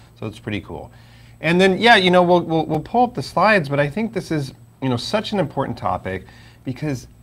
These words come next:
you know, anybody that knows anything about diabetes, as soon as you say, like, diabetes, it's like, "Oh, you're gonna go blind, you're gonna lose your foot, your kidneys are gonna fail." There's a lot of doom and gloom and misinformation about it. So this is really about how to, you know, flip the script on that and how to stay healthy,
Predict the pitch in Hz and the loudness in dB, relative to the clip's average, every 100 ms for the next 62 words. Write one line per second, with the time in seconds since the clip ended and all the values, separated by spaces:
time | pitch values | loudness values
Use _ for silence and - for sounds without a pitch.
0 | - 139 127 139 202 214 180 156 143 139 | -14 -10 -10 -6 -2 0 0 2 2 2
1 | 135 131 127 113 113 117 110 113 113 107 | 2 2 2 0 -2 -2 0 0 -2 -4
2 | - 151 139 131 - 123 117 107 - 117 | -6 -4 -2 -4 -2 -2 0 -2 -6 -6
3 | 113 110 110 104 95 101 113 107 104 104 | -4 -2 -4 -4 -8 -4 0 0 0 -4
4 | 107 104 107 101 92 101 101 101 101 107 | -6 -4 -6 -6 -8 -6 -4 -4 -4 -4
5 | 107 107 98 - 104 101 95 101 113 107 | -6 -8 -10 -6 -4 -4 -6 -10 -6 -6
6 | 101 104 107 101 104 101 101 98 - - | -6 -6 -8 -8 -6 -4 -2 -4 -10 -20
7 | - 135 131 135 180 196 107 117 139 135 | -12 -2 0 2 2 0 0 0 2 2
8 | 120 104 110 117 117 95 92 117 120 123 | 0 -2 -2 -2 -2 -2 -4 -4 -4 -6
9 | 120 107 104 - 107 98 95 95 98 - | -4 -6 -6 -6 -10 -8 -8 -8 -8 -12
10 | - - - 165 185 185 143 151 220 233 | -20 -20 -6 -2 0 -2 -4 -2 0 0
11 | 139 127 123 120 - - - - 160 139 | 2 4 4 2 -12 -20 -6 0 2 0
12 | - - - 123 101 92 - 160 123 - | -2 -16 -10 -6 -6 -6 -6 -6 -6 -6
13 | 208 226 120 104 98 104 - 113 117 185 | -6 -2 -2 -2 -2 -2 -4 -6 -4 -4
14 | - - 170 143 - 214 226 110 107 127 | -4 -4 -4 -4 0 0 0 -6 -6 -6